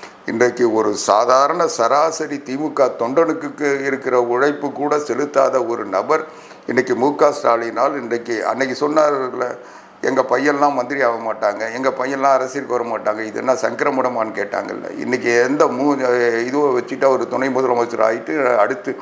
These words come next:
அவர் தான் இன்னைக்கு சீனியர் மந்திரிங்க எல்லாம் அவரை பார்த்து நடுங்கிறது. நீங்களே சொன்னது மாதிரி முதல்ல வந்து காந்திராஜன் போன்றவங்கெல்லாம் காலில் விழுந்து கும்பிடுற நிலைமையில ஒரு,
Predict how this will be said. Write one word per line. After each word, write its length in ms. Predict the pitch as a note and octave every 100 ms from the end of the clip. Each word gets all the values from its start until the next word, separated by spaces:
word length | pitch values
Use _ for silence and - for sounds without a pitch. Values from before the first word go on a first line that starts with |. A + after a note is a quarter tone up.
| - - - -
அவர் 300 | G#2 C3 C3
தான் 380 | C#3 C3 - - - - -
இன்னைக்கு 240 | G#2 -
சீனியர் 380 | - C3 C3+ C3+
மந்திரிங்க 320 | C3 B2 B2
எல்லாம் 240 | B2 C3 C#3+
அவரை 180 | C3 A2
பார்த்து 360 | A2 B2 -
நடுங்கிறது. 460 | A2 - B2 A2 B2
நீங்களே 320 | A#2+ B2 C3+
சொன்னது 320 | C3+ B2 A#2+
மாதிரி 260 | A2+ B2 C3+
முதல்ல 420 | A#2 B2+ C3 A#2
வந்து 280 | A2 A2+ A#2
காந்திராஜன் 680 | - A2+ C3 B2 A2+ A2+ A2
போன்றவங்கெல்லாம் 540 | G#2+ G#2+ A2 G#2+ C3
காலில் 360 | - A2 B2 B2
விழுந்து 240 | A#2+ A2
கும்பிடுற 440 | G#2+ A2 A2+ B2 A2+
நிலைமையில 640 | G#2+ G#2+ B2+ C#3 A#2+ A2+
ஒரு, 460 | G#2+ G2+ F#2+ F#2+